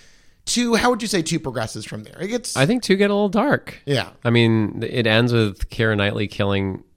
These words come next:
Speaker 2: Johnny Depp, and it ends with Orlando Bloom thinking that Keira Knightley is unfaithful to him.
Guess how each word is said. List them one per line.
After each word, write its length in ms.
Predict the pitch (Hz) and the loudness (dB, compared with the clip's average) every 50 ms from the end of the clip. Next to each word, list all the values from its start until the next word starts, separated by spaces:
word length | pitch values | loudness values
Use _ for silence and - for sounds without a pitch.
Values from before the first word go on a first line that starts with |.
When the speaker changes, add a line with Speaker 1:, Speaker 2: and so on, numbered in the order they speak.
| _ _ _ - | _ _ _ -10
Speaker 2:
Johnny 280 | - 110 101 92 92 92 | -6 -4 -2 -2 -2 -2
Depp, 340 | 92 120 135 143 127 - - - _ _ _ _ _ _ _ _ _ - | 0 2 2 2 0 -4 -10 -20 _ _ _ _ _ _ _ _ _ -8
and 120 | 98 98 | -6 -4
it 80 | 95 95 | -2 -2
ends 220 | 98 98 95 - | -4 -4 -4 -4
with 260 | 101 95 90 82 82 - - _ - - _ _ _ - - | -6 -6 -6 -8 -12 -20 -20 _ -20 -20 _ _ _ -14 -6
Orlando 320 | - 98 98 95 95 92 | -2 0 0 2 0 0
Bloom 340 | 87 85 110 117 123 127 127 | 2 2 4 4 4 4 2
thinking 320 | 120 - 98 87 95 95 92 | 0 -2 -2 -2 -2 -2 -4
that 100 | 90 82 | -4 -6
Keira 260 | - - 98 95 92 | -6 -4 -2 -2 0
Knightley 500 | 92 90 87 - - 95 92 90 87 - - - - - | -2 -2 -4 -6 -8 -6 -6 -6 -6 -8 -10 -16 -12 -8
is 240 | - 92 82 85 - | -8 -8 -8 -8 -8
unfaithful 560 | 104 - - - - 127 127 120 - 117 117 | -10 -10 -6 -4 -2 0 0 -2 -4 -6 -4
to 80 | 117 113 | -2 0
him. 280 | 113 113 113 113 110 | 0 2 2 0 -2